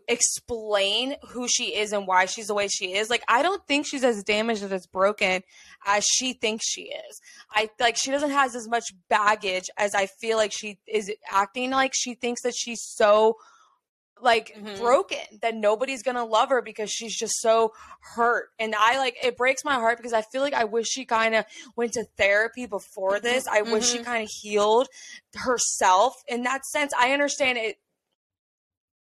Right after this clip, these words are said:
Speaker 1: Yeah, I just, the way that she talks about it, she feels like she's not worthy, like, of being loved, or she, it's gonna take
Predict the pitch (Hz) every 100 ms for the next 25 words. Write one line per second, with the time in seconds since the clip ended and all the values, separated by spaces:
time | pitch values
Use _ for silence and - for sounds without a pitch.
0 | 320 339 311 302 359 - 359 330 370 381
1 | 392 339 294 277 269 269 262 208 202 220
2 | 220 277 277 285 294 320 - 254 262 254
3 | 220 233 240 247 240 220 226 196 233 220
4 | 214 214 220 220 208 254 - 277 - 285
5 | 277